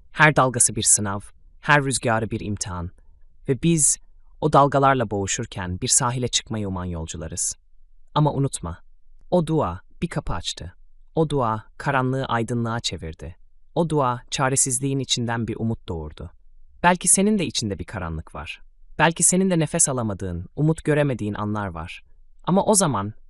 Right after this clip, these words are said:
sadece sus ve kalbinden yükselen o sesi dinle. "La ilahe illa ente sübhaneke inni kuntu minez zalimin." Çünkü bu bir yolculuğun başlangıcıdır.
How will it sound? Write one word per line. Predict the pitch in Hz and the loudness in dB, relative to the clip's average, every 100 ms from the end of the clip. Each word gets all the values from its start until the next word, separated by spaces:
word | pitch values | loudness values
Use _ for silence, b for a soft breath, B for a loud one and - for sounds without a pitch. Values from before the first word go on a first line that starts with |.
| - | -6
sadece | - 226 208 175 156 | 2 6 6 4 4
sus | - 127 - - - - - - - | 4 4 0 -2 -6 -18 -20 -14 -6
ve | |
kalbinden | 143 170 165 170 165 160 | 0 4 4 4 2 2
yükselen | 131 - 151 143 | 0 0 2 2
o | 135 | 2
sesi | - 113 127 | 2 2 0
dinle. | 101 90 80 92 - - - - - 143 | -2 -4 -4 -8 -16 -20 -20 -20 -4 6
"La | 156 | 6
ilahe | 147 143 139 135 | 8 4 4 2
illa | 123 123 123 | 0 2 2
ente | 127 - | 0 -2
sübhaneke | 117 - - 113 104 110 | -2 0 -2 -2 -4 -6
inni | - 131 127 | -2 0 -2
kuntu | - 113 113 | -2 -4 -2
minez | 107 104 95 | -2 -2 -2
zalimin." | 98 90 85 80 80 - - - - | -2 -4 -4 -6 -8 -12 -20 -20 -10
Çünkü | - 170 156 | -4 -2 0
bu | 160 151 - | -2 -2 -2
bir | 151 | 0
yolculuğun | 139 123 131 139 127 | 2 0 0 -2 -2
başlangıcıdır. | 98 - 90 80 80 82 76 - | -4 -6 -6 -8 -10 -10 -10 -12